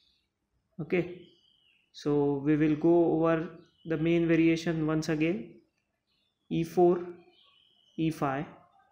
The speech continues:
knight f three, knight c six, bishop c four, bishop c five, c three,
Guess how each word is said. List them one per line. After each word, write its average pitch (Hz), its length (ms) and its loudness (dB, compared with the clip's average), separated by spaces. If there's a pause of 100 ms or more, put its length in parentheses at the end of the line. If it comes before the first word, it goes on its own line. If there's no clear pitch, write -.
(600)
knight 156 240 -2
f - 180 -4
three, 185 400 -2 (880)
knight 143 280 -2
c 147 120 -2
six, - 520 -8 (760)
bishop 185 300 -2
c 196 160 -2
four, 190 300 -2 (840)
bishop 156 280 -4
c 151 180 -2
five, 143 280 -8 (1120)
c 185 240 -2
three, 175 340 0